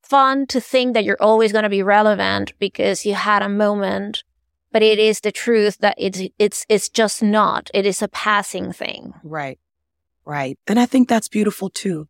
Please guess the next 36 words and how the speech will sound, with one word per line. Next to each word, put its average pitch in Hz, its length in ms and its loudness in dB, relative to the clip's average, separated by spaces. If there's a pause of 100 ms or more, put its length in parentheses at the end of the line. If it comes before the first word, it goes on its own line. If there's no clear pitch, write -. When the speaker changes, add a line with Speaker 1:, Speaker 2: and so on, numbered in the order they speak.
(260)
Speaker 2:
There's 165 140 -4
a 170 40 4
time 175 300 0
and 175 120 -4
place 156 260 -4
for - 80 -4
everything. 151 640 -14 (760)
So - 160 0
you 302 100 4
recently 311 500 0
had 226 420 0
a 190 80 -2
ted - 380 -2
X 175 240 -4
talk, 156 320 0
namely 165 520 -4
N 165 140 -4
F 214 120 -4
Ts, 175 460 -8
graffiti, 160 800 -4 (360)
and 165 180 0
sedition, - 640 -4 (200)
how - 260 -2
artists 175 400 0
invent 156 440 -4
the 147 60 -6
future. 139 540 -12 (960)
I'm 220 180 2
suggesting 196 720 -2 (100)
all 180 220 4
of 214 80 0
our 202 140 2
listeners 170 640 -2
tune 196 320 -6
into 165 400 -2
that 151 360 -4